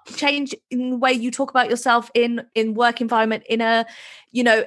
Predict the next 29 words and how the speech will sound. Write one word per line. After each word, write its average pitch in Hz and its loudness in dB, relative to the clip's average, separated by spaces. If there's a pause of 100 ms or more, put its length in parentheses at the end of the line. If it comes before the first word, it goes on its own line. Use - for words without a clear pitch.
the 220 0
more 277 2
you 262 0
know 240 4
about 147 0
yourself, - -8
the 208 -2
more, 220 4
if 220 -2
you're 262 0
gonna 247 0
go 233 4
for 214 0
a 208 4
job, 196 0
'cause - -12
I 196 4
know 208 4
lots 190 2
of 180 -4
people 180 -4
think 165 -4
about 170 2
imposter 165 -6
syndrome 160 -4
in 156 -6
the 151 -12
work 156 0
environment 143 -2